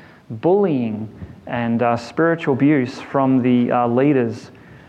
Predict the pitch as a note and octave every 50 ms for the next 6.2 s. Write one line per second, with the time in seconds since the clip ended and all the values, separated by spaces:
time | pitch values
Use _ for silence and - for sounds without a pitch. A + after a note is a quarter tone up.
0 | - - _ - - A#2+ B2 A#2+ B2 C3+ C3+ C3+ C3 D3 D3 D3+ D3 C#3+ C#3+ C3+
1 | A#2+ - D3+ D3 D3+ - D3 B2+ A2 G2 - - - - - - - - - -
2 | - - - B2+ B2 B2 B2 C3 C3 - A3 A3 A3 D4+ - - - G#3 F3 D#3+
3 | - - - E3+ E3+ E3+ - D3 C3 D3+ D3 C#3+ C#3 C#3 C3 - - - C#3+ C3
4 | C#3 D3 D3 D3 B2 C3 C3 C3 C3 C3 - - C3 C3 B2+ A#2 - B2+ B2+ B2+
5 | A#2+ A2+ A2 - - - - C#3 C#3+ D3+ D3+ C#3+ C#3 B2+ B2 A2 G2+ A2 A2 G2
6 | G2+ G2+ -